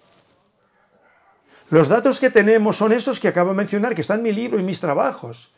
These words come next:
No me los invento yo, porque es que no hay nada que inventar. Uno, si quiere relatar algo de una realidad,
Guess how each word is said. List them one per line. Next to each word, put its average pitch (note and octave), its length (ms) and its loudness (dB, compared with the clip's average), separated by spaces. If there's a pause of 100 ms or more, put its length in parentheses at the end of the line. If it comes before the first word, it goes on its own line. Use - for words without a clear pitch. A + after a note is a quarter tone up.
(320)
No D#3+ 120 0
me B3+ 80 2
los C#4+ 200 0
invento G3+ 440 0
yo, D3+ 240 -4
porque D3+ 200 -6
es B2+ 80 -8
que - 120 -4
no C4+ 120 -4
hay B3+ 100 -2
nada B3+ 260 0
que G#3 80 -6
inventar. C#3+ 640 -6 (420)
Uno, A#3 420 6
si E3+ 180 -4
quiere G#3+ 640 6 (280)
relatar D3 640 4
algo F#3+ 580 4
de C3 100 2
una G3 200 0
realidad, G3+ 540 -2